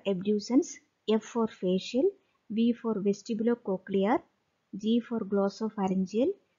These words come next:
V for vagus, A for accessory and H for hypoglossal. So on occasion our trusty truck acts funny,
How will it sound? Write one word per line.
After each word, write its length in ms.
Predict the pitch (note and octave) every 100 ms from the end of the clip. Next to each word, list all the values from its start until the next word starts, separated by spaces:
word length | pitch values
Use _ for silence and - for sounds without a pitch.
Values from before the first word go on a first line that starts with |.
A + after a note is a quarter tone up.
| _
V 220 | G3+ A3+ A#3
for 260 | - G#3
vagus, 720 | G3 F3 F3+ F#3 C4+ - - _ _ _ -
A 140 | A3
for 260 | A3 G#3+ G3+
accessory 600 | F#3 - G3+ A3 B3+ D4+ -
and 160 | G3 -
H 220 | G3 - G3+
for 200 | B3 - G#3+
hypoglossal. 760 | G3 - G3+ F#3 D#3+ D#3+ D3+ - _ _ _ _ _ -
So 260 | G#3+ A#3+ A#3+
on 240 | A3 A#3+ B3
occasion 580 | G3+ - G#3 - C4 C4+
our 360 | G3 G3 A3 C4+ _ _ _ -
trusty 680 | G3+ G3+ - - C#4 C#4+ D4 _
truck 380 | - G3 - - _ _ -
acts 360 | G#3+ A3 -
funny, 540 | - F#3+ F3 E3+ B3+